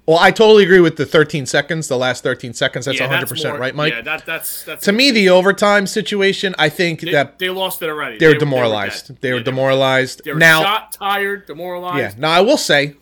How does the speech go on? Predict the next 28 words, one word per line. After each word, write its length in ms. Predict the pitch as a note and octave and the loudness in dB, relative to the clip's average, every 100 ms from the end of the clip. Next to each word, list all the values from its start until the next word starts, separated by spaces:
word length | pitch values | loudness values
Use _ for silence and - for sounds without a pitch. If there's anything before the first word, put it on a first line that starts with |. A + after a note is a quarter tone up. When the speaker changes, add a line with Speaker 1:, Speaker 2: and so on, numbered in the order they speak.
| - | -18
Speaker 1:
step 340 | - E4 F#4 | 0 2 4
it 100 | G4 | 6
up! 440 | G#4 G4 D#4+ - - - _ _ - | 8 10 8 6 0 -2 _ _ -14
The 80 | |
game's 240 | A3 F#4+ D#4+ | -6 -4 2
not 180 | D#4 A3 | 4 6
over. 540 | F#3+ G#3 E4 G4 - _ _ _ _ _ _ _ | 6 4 2 2 -4 _ _ _ _ _ _ _
The 80 | F4+ | 2
game's 220 | A4+ A4+ | 4 4
not 180 | E4 G3+ | 4 6
over, 460 | F3 F#3 A#3 D#4 F4 | 6 6 6 4 4
so 200 | - D4 | 4 4
how 120 | D#4 | 6
do 60 | F4+ | 4
you 100 | E4+ | 4
just 140 | D4+ | 0
Speaker 2:
I, 20 | |
Speaker 1:
pack 240 | - D4 D4 | 4 4 4
it 80 | F4 | 2
Speaker 2:
I, 80 | |
Speaker 1:
in? 80 | F#4 | 2
Speaker 2:
I 40 | F3+ | 4
Speaker 1:
Like, 140 | F3 | 4
Speaker 2:
don't, 60 | A#3+ | 4
Speaker 1:
it's 100 | - | 0
just 180 | D#4+ | -2
Speaker 2:
I 40 | |
don't 60 | C4 | 0